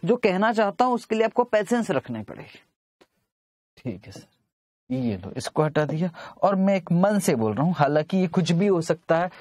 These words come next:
पच्चीस रुपए हो सकता है, तीस रुपए हो सकता है, कुछ भी हो सकता है, मैं पच्चीस रुपए लिख रहा हूँ,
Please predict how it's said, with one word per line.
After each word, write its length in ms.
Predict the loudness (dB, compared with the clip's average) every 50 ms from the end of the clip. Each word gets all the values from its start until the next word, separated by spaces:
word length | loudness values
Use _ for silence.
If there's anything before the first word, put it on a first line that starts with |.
| -20 -6 _ -2
पच्चीस 380 | -2 0 0 0 0 0 0
रुपए 200 | -2 0 0 2
हो 140 | 2 0 0
सकता 280 | -2 -4 -2 0 0 -2
है, 60 | 0 0
तीस 220 | -2 -2 0 0 0
रुपए 220 | -2 0 0 0
हो 120 | 0 0 -2
सकता 260 | -4 -4 -2 -2 0
है, 40 | 0
कुछ 180 | 0 0 0
भी 140 | 0 0 0
हो 60 | 0
सकता 220 | 0 0 0 0 0
है, 40 |
मैं 80 | 0 0
पच्चीस 440 | 0 0 -2 -2 -2 -4 -4 -4 -6
रुपए 160 | -10 -10 -10
लिख 180 | -12 -12 -14 -18
रहा 60 | -20
हूँ, 80 | -20